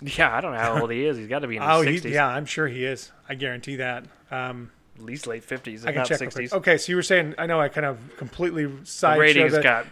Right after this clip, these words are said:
Speaker 2: but, but Bruce
Speaker 1: raped by a
Speaker 2: Campbell,
Speaker 1: tree.
Speaker 2: Bruce Campbell needed to be, uh, talked about.
Speaker 1: Yes,
Speaker 2: 'Cause
Speaker 1: I
Speaker 2: he was, man, he was, he's, he's so awesome. I just love Bruce Campbell. He's born in fifty-eight. So that'd be forty-two,
Speaker 1: So
Speaker 2: fifty-two.
Speaker 1: he's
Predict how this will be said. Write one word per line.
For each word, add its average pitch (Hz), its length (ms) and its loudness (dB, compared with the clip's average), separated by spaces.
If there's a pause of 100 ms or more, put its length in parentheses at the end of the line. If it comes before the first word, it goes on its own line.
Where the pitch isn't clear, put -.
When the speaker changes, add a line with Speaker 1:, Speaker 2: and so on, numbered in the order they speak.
(120)
Speaker 2:
but, 170 300 6
but 156 120 -2
Bruce 123 220 4
Speaker 1:
raped - 100 -12
by 190 60 0
a 120 80 6
Speaker 2:
Campbell, 160 200 6
Speaker 1:
tree. 123 240 2 (560)
Speaker 2:
Bruce 190 180 6
Campbell 175 320 4
needed 151 260 2
to 143 80 0
be, 135 280 0
uh, 117 300 -2 (240)
talked 143 300 4
about. 120 300 -4 (320)
Speaker 1:
Yes, 113 380 -10
Speaker 2:
'Cause - 200 -4
Speaker 1:
I - 20 2
Speaker 2:
he 156 60 4
was, 143 280 -2 (800)
man, 165 240 6
he 151 100 6
was, 143 160 2
he's, 151 500 0
he's 165 180 0
so 185 180 8
awesome. 170 520 2 (120)
I 139 60 -2
just - 160 -6
love 151 180 4
Bruce 151 180 0
Campbell. 156 300 0
He's 127 120 -2
born 160 160 4
in 117 40 -2
fifty-eight. 123 580 -6 (1300)
So - 100 -20
that'd 123 160 -10
be - 20 -10
forty-two, 127 480 -10
Speaker 1:
So 120 260 -6
Speaker 2:
fifty-two. 117 200 -4
Speaker 1:
he's 123 240 -8